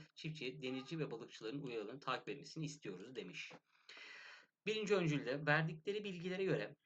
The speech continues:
Mehmet Bey klimatolog, Muhsin Bey meteorologtur. Doğru. İki, meteorologların verdiği bilgiler gözlem ve tahminlere dayalıdır. Doğru. Klimatologların verdiği bilgiler ise uzun yıllar süresince gerçekleşen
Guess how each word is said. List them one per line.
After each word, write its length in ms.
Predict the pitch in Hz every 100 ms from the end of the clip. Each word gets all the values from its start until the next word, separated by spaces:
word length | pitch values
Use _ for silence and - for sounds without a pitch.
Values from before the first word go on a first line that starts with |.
| -
Mehmet 460 | 113 131 147 160
Bey 160 | 113 - -
klimatolog, 600 | - 135 120 - - 160
Muhsin 360 | 202 160 - 98
Bey 180 | 170 170
meteorologtur. 640 | 151 139 107 85 - - - -
Doğru. 460 | 139 110 90 139 160 _ _ - - - _
İki, 360 | 165 160 190 -
meteorologların 680 | 139 143 175 180 160 202 277
verdiği 320 | 285 196 156
bilgiler 500 | 139 127 113 95 101 -
gözlem 460 | 117 117 143 247
ve 80 | 240
tahminlere 580 | - 156 143 135 131 127
dayalıdır. 720 | 117 92 82 80 - - - - _ _ _ _ _ _ -
Doğru. 540 | 123 117 98 110 160 151 - - -
Klimatologların 880 | - - 139 143 143 143 143 156 247
verdiği 300 | 202 147 117
bilgiler 380 | 104 95 92 92
ise 400 | 87 - 151 -
uzun 320 | - 131 147 226
yıllar 360 | 202 170 131
süresince 560 | 113 - 104 92 95 92
gerçekleşen 800 | 113 120 139 135 139 143 170